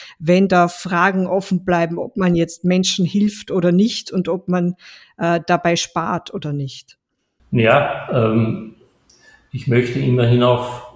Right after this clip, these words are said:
Speaker 2: auf historische Beispiele verweisen, äh, dass, ähm, auch Mehrheiten irren können. Demokratie und Rechtsstaat sind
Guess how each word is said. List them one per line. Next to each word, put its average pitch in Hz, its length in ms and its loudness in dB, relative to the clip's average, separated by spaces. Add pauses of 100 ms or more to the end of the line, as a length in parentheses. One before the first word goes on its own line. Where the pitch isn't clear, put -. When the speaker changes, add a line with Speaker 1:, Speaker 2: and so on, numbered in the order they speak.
(180)
Speaker 2:
auf - 200 -6
historische 131 680 0
Beispiele 110 600 -4
verweisen, 98 760 -6 (460)
äh, - 140 -6 (120)
dass, - 680 -4
ähm, 110 420 -6
auch 120 260 -4
Mehrheiten 123 720 -4
irren 135 400 0
können. 92 380 -10 (1400)
Demokratie 143 840 2
und 131 360 0 (500)
Rechtsstaat 127 800 -2
sind 123 340 0